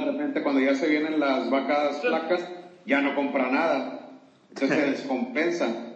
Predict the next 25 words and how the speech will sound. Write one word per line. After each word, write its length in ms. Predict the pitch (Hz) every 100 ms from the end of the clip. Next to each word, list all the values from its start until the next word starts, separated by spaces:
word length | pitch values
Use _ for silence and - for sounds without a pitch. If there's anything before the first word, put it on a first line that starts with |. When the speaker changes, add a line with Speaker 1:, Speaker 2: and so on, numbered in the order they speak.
| - - _ _
Speaker 1:
Entonces, 300 | 95 117 127 139
pues 120 | 135
es 160 | 139 131
nomás 280 | 160 170 165
eso, 200 | - 208
o 40 |
sea, 120 | -
un 140 | 143 139
poquito 340 | 156 - -
de 120 | 175 -
criterio 540 | 127 127 160 233 233
y 100 | 175
creo 160 | 123 143
que 80 |
con 140 | 156 147
eso, 560 | 135 170 180 - - - -
no 200 | 120 170 233
que 80 |
se 120 | 233 196
solucione, 720 | 180 147 165 180 240 262 -
pero 160 | 147 131
se 100 | 131
mejora 320 | 127 127 131
la 140 | 139
situación. 500 | 127 - - 113 -